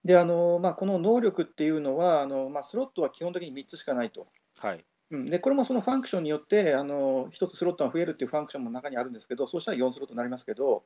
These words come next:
Speaker 2: うん。
Speaker 1: まあ、三スロットしかないので、最初の三ラウンドは、あの、順番に置いていけばいいと。だんだんこう、
Speaker 2: うんうん。
Speaker 1: ファンクション増えていく。ただ、
Speaker 2: うん。
Speaker 1: 三つ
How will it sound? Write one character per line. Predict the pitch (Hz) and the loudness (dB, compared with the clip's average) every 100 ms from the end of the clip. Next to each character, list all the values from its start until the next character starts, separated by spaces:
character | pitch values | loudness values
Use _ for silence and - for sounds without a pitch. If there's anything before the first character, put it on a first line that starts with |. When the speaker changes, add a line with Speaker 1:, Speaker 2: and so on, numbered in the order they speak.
| - | -12
Speaker 2:
う | |
ん。 | 113 98 95 98 | -16 -16 -20 _
Speaker 1:
ま | - | 0
あ、 | 151 | 2
三 | 175 180 | 2 2
ス | 185 | 2
ロ | 196 | -2
ッ | 190 | -2
ト | 147 131 120 117 | 0 2 4 2
し | 117 - | 0 -2
か | 151 | 0
な | 131 151 | 0 -2
い | |
の | 131 | -4
で、 | 113 143 | 0 0
最 | 123 208 | 2 0
初 | 208 | 0
の | 233 | -4
三 | 214 247 240 | -2 -2 0
ラ | 254 | -2
ウ | |
ン | 220 | 0
ド | 180 | 2
は、 | 226 202 - _ _ - | 2 2 -4 _ _ -8
あ | 143 | -6
の、 | 139 | -4
順 | 123 147 | -6 -8
番 | 143 143 135 | -6 -6 -6
に | 196 226 135 - _ _ - | -6 -6 -8 -12 _ _ -2
置 | 151 | -2
い | |
て | 151 | -2
い | |
け | 135 | -2
ば | 135 120 | 2 0
い | - _ - | -2 _ -6
い | 131 - | -6 -6
と。 | 107 - - | -10 -12 -6
だ | 139 165 | 0 0
ん | |
だ | 165 | 0
ん | 160 | 0
こ | 151 | 0
う、 | |
Speaker 2:
う | 127 | 0
ん | |
う | - | 0
ん。 | |
Speaker 1:
フ | 165 | -2
ァ | |
ン | |
ク | 156 | -2
シ | - | -4
ョ | |
ン | |
増 | - | -6
え | |
て | 127 | -4
い | 113 | -4
く。 | 101 - | -6 -2
た | 220 | 0
だ、 | 214 - | 0 -2
Speaker 2:
う | |
ん。 | 117 180 | -12 -4
Speaker 1:
三 | 190 196 | -4 -4
つ | - 247 240 - | -4 -2 -2 -2